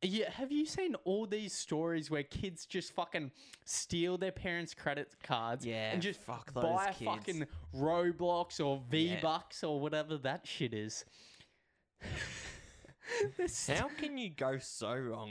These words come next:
Speaker 2: as a parent? <laughs>
Speaker 1: I know, I know. You know, you know what I've seen a lot? Like,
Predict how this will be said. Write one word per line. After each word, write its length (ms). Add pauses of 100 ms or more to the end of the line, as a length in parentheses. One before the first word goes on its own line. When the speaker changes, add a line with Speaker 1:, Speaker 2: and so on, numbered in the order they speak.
(200)
Speaker 2:
as 180
a 40
parent? 560
<laughs> 80
Speaker 1:
I 100
know, 280 (320)
I 80
know. 280 (280)
You 100
know, 240 (100)
you 160
know 180
what 160
I've 300
seen 400
a 60
lot? 260
Like, 160